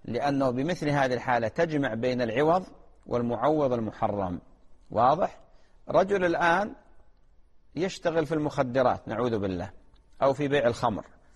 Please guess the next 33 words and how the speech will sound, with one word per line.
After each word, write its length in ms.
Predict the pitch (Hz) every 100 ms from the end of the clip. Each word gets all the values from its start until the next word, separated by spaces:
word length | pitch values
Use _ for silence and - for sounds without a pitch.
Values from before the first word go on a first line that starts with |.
| - - - - -
وعنده 400 | 131 185 180 160
أموال، 320 | 170 175 143
يعرف 360 | 170 180 185
أصحابه، 460 | 151 - 165 135 104
يعرف 200 | 143 165
زباينه. 500 | 147 160 156 95 82 - - - - - -
طيب، 320 | 127 104 -
تاب 300 | 160 190 170
إلى 180 | 170 160
الله 180 | 160 139
عز 260 | 135 123
وجل، 420 | 123 120 117 90 - - - _ - _
هل 240 | - 147 180
الآن 460 | 175 190 170 107 - -
يرجع 480 | 123 160 185 156 139
المال 360 | 143 156 156 123
إليهم؟ 440 | 131 151 160 113
لا، 280 | 113 165 180
لا، 220 | 175 165
لا، 140 | 160
لا، 140 | 147 -
ما 140 | - 151
يرجع 300 | 190 160 147
المال 260 | 156 143
إليه. 240 | 120 113 101 - - _ -
لماذا؟ 560 | 117 147 175 147 127 - - - - -
حتى 320 | 127 - 127
لا 240 | 151 202
يجمع 280 | 180 170 127
بين 240 | 135 143
العوض 420 | 135 123 160 165 156
والمعوض 680 | 127 120 113 139 151 170 185 - - - - -
المحرم. 760 | 131 120 107 110 110 113 104